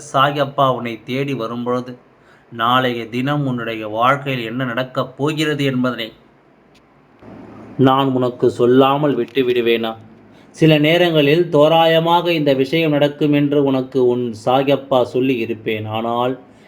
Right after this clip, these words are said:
இது கட்டாயமாக்கப்பட்ட ஒரு விஷயம். நாளை உன் வாழ்க்கை நடந்தே தீரும். எக்காரணம் கொண்டும் அதை யாராலும் தடுத்து நிறுத்த முடியாது. நல்லதோ கெட்டதோ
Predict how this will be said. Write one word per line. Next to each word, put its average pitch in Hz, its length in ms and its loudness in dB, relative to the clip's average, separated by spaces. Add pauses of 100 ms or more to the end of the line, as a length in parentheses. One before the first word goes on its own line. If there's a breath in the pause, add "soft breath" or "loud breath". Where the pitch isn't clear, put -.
(120)
இது 120 260 2
கட்டாயமாக்கப்பட்ட 131 1400 0
ஒரு 110 200 -2
விஷயம். 107 400 -8 (580 loud breath)
நாளை 131 360 2
உன் 127 220 -2
வாழ்க்கை 156 500 2
நடந்தே 131 480 0
தீரும். 117 340 -10 (460)
எக்காரணம் 123 680 -2
கொண்டும் 135 400 0
அதை 113 200 0
யாராலும் 113 640 0
தடுத்து 123 400 -4
நிறுத்த 110 400 -4
முடியாது. 107 500 -10 (560 loud breath)
நல்லதோ 131 400 4 (100)
கெட்டதோ 143 480 2